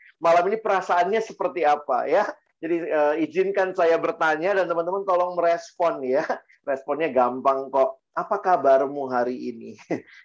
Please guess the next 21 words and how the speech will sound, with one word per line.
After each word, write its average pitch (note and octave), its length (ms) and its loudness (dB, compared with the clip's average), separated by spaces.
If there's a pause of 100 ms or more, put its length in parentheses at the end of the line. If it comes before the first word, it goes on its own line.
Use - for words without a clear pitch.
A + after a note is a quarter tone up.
Saya A3+ 180 10
nggak F#3+ 240 8
tanya D#3 220 6
kemarin, D#3 800 6
eh, C3 480 0
besok, D#3 640 6
ya, D#3+ 160 4
hari D3 240 2
ini. C#3 320 -8
Nah, B2 160 -4
biar D3 320 4
gampang, D#3+ 880 2 (380)
teman-teman E3 320 0
perhatikan D3+ 560 0
gambar B2+ 400 2
ini, B2 400 -6
ya. G3+ 240 2 (800)
Nah, F3 480 0 (160)
silahkan. D3 1040 0 (500)
Nomor F3 720 0
berapa F#3 640 -4